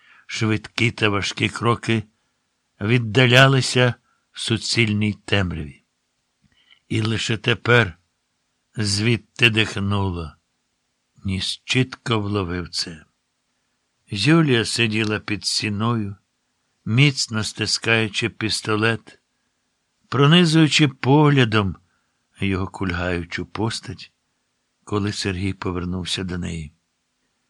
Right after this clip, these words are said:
Кирка і далі була затиснута в руці, і він, наче з зусиллям, примусив пальці розслабитися.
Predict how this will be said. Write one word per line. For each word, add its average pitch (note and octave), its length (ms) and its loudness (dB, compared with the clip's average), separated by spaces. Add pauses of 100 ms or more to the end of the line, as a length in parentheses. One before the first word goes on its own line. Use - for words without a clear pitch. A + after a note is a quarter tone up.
(340)
Кирка C3+ 420 2
і B2 180 6
далі A2+ 400 4
була G#2+ 340 0
затиснута G#2 800 -4
в G2 60 -4
руці, G#2 540 -6 (600)
і A#2+ 180 2
він, B2 240 0
наче A#2+ 400 0
з G#2 40 -4
зусиллям, G#2 960 0 (840)
примусив A#2+ 640 2
пальці G2+ 600 -2
розслабитися. F2 1120 -8